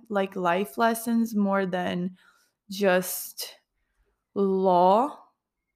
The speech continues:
things. <laughs> But, um, it's, it's a tough one. I would not say, I would not tell anyone to go to law school like they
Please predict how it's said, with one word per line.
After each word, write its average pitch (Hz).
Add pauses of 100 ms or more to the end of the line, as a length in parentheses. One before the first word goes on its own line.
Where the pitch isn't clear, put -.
(260)
things. 277
<laughs> 247 (960)
But, 202
um, 190 (400)
it's, 208
it's 220
a 226
tough 202
one. 190
I 202
would 196
not 196
say, 196 (400)
I 208
would 233
not 226
tell 208
anyone 196
to 196
go 185
to 180
law 175
school 175
like 180
they 185